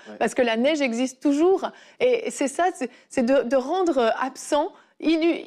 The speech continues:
Speaker 2: inexistant, quelque chose qui est pourtant palpable et visible à l'œil nu
Speaker 1: Oui,
Speaker 2: même.
Speaker 1: complètement. Et, et je reviens à ce que je disais tout à l'heure, un peu plus tôt dans l'émission.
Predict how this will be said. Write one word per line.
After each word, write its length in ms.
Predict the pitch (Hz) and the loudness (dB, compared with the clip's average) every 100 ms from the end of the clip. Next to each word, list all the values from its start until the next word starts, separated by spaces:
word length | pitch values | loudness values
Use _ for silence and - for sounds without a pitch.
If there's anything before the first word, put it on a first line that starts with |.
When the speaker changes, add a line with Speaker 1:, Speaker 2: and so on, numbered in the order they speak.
| - | -2
Speaker 2:
inexistant, 840 | 247 349 262 262 294 - 294 339 | 0 0 -2 -2 -4 -2 -2 0
quelque 300 | 320 247 277 | -2 -2 -2
chose 260 | 247 311 302 | 0 -2 -4
qui 180 | - 247 | 0 0
est 60 | |
pourtant 420 | 226 262 - 226 | 0 -4 -4 -4
palpable 720 | 214 277 277 277 262 269 277 - | -2 0 0 0 0 0 0 -2
et 180 | 226 233 | 0 2
visible 600 | 214 247 220 277 262 - - - | 2 0 0 0 2 -2 -4 -6
à 100 | 220 | -2
l'œil 200 | 233 233 | 0 2
nu 100 | 311 427 | 2 2
Speaker 1:
Oui, 120 | 196 | 0
Speaker 2:
même. 120 | 180 | -2
Speaker 1:
complètement. 540 | 180 127 156 196 196 151 - | -6 -6 -4 -2 -2 -2 -4
Et, 340 | 135 131 143 143 | -2 -2 -2 -2
et 40 | |
je 100 | 127 | -4
reviens 300 | 120 131 170 170 | -6 -4 -2 -4
à 80 | |
ce 120 | 147 - | -6 -6
que 100 | 139 | -10
je 60 | |
disais 240 | 107 123 143 | -8 -6 -6
tout 140 | 131 | -6
à 100 | - | -6
l'heure, 220 | 120 147 | -6 -6
un 60 | 135 | -8
peu 120 | 117 | -14
plus 220 | 113 120 | -14 -14
tôt 160 | - 139 | -6 -4
dans 80 | 131 | -4
l'émission. 580 | 120 113 107 - 170 | -4 -6 -6 -4 -4